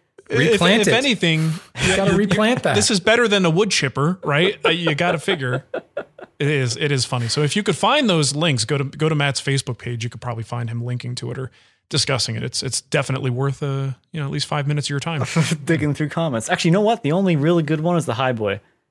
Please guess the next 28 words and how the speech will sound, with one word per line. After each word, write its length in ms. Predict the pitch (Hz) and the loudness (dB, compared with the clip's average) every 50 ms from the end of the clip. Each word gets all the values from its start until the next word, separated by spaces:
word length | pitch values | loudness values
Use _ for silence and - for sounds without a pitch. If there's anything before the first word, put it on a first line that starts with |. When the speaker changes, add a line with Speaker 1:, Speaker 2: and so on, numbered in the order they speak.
| _ _ _ - | _ _ _ -4
Speaker 3:
People 300 | 190 190 190 160 135 120 | -4 -2 0 0 2 2
love 220 | 131 147 139 123 | 2 2 2 0
that 180 | 123 113 - - | -2 -2 -2 -4
thing 240 | 107 101 107 120 - | -8 -10 -10 -12 -12
on 120 | 117 113 - | -12 -10 -6
Facebook. 400 | 120 113 107 - - 98 - - - | -6 -6 -8 -8 -12 -16 -14 -8 -4
Speaker 1:
Oh, 240 | 151 135 123 120 117 | -2 -2 0 0 -2
yeah. 300 | 117 117 117 120 123 120 - _ _ _ - | -2 -2 -2 -2 -2 -4 -4 _ _ _ -2
Speaker 3:
Like, 220 | 123 120 120 113 | 0 0 0 0
Speaker 1:
Nice. 60 | - - | -2 -4
Speaker 3:
there's 200 | 147 139 127 135 | -4 -4 -2 0
no 320 | 151 156 170 180 196 190 | 0 2 2 4 4 4
real 220 | 175 180 175 175 151 | 4 4 4 4 2
negative 360 | 147 151 156 160 156 139 - | 2 0 2 2 0 0 0
comments 320 | - 151 151 147 127 - | 0 0 0 0 -2 -2
in 140 | 127 120 113 | -2 -2 -2
there. 300 | 107 107 104 104 104 - - | 0 0 -2 -2 -4 -8 -8
There's 120 | 131 127 127 | -6 -2 -2
a, 100 | 131 123 | -2 -2
there's, 200 | - 135 123 120 | -2 -4 -4 -2
like, 180 | 123 110 - _ _ _ _ _ _ - | -4 -4 -6 _ _ _ _ _ _ -6
a 80 | 123 | -4
ridiculous 560 | 110 113 110 _ - 175 175 175 165 151 135 | -4 -4 -4 _ 0 0 0 0 -2 -4 -4
amount 200 | - 139 135 127 | -2 -2 -2 -2
of 100 | 120 110 | -2 -4
praise. 480 | - - 139 127 120 113 104 - - - _ - | -4 -2 0 0 0 0 -4 -6 -12 -14 _ -12
It's 160 | 127 - - | -10 -10 -8
crazy. 500 | - - 165 170 175 147 117 107 101 | -4 0 2 2 2 2 0 -2 -6